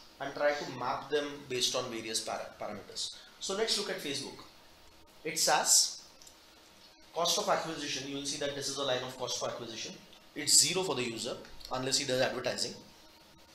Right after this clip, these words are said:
Nothing to get on board, make a free Facebook page, maybe start doing a little advertising, pay as you go,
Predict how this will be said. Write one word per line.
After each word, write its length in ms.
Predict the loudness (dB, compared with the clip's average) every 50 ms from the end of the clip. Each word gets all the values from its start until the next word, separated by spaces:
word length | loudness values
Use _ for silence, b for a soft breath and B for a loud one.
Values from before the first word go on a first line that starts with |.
| -20 -20 -12 -6
Nothing 220 | -4 -4 -4 -2 4
to 80 | 10
get 140 | 10 12 12
on 200 | 10 8 6 2
board, 180 | 0 -2 -4 -4 -4 -2
make 160 | -2 -2 0
a 40 | -2
free 180 | -2 -2 -4 -4
Facebook 400 | -2 -2 -2 -2 -2 -6 -8 -8
page, 300 | -8 -6 -6 -6 -6 B B B B B B -4
maybe 220 | -2 0 4 4 6
start 240 | 6 6 6 4
doing 160 | 2 0 -2 -2
a 40 | -2
little 200 | -4 -4 -2 -2
advertising, 500 | -2 -2 -2 -4 -2 -2 -2 -2 -2 -4 -4 0
pay 120 | 2 4 4
as 120 | 4 2
you 60 | -2 -4 -6
go, 160 | -6 -8